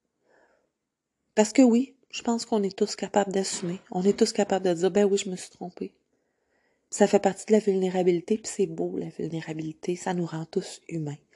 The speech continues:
On est juste tous profondément humains. Fait que sur ce, j'espère que t'as apprécié l'épisode. J'espère que tu vas être plus doux avec toi,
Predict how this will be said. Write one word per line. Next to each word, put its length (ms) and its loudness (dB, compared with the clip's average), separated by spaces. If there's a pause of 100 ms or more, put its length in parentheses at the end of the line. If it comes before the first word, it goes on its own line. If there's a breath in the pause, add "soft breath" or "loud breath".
(260 loud breath)
On 160 -2
est 120 4
juste 460 0
tous 260 -2
profondément 760 -8 (200)
humains. 320 -8 (1160 loud breath)
Fait 140 4
que 60 0
sur 120 6
ce, 160 6
j'espère 380 4
que 80 2
t'as 160 0
apprécié 380 -4
l'épisode. 480 -4 (360)
J'espère 400 0
que 80 0
tu 120 -6
vas 100 0
être 140 -6
plus 160 2
doux 280 0
avec 300 -4
toi, 280 -2